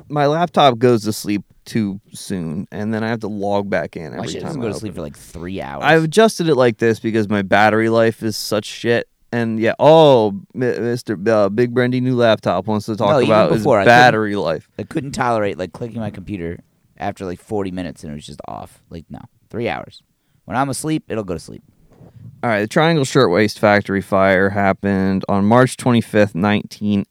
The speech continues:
Speaker 1: eleven.
Speaker 2: Nineteen eleven. Oh, you
Speaker 1: So
Speaker 2: said
Speaker 1: that has
Speaker 2: before.
Speaker 1: been, um, one hundred and eight years. I'll tell you what we're coming up on a hundred and eight years of, Brenton, and you tell me if this is gonna be okay.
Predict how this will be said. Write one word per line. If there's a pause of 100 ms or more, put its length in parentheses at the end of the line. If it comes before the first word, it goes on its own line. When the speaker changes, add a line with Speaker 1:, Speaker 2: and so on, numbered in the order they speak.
Speaker 1:
eleven.
Speaker 2:
Nineteen
eleven.
Oh,
you
Speaker 1:
So
Speaker 2:
said
Speaker 1:
that
has
Speaker 2:
before.
Speaker 1:
been,
um,
one
hundred
and (140)
eight
years. (400)
I'll
tell
you
what
we're
coming
up
on
a
hundred
and
eight
years
of,
Brenton,
and
you
tell
me
if
this
is
gonna
be
okay.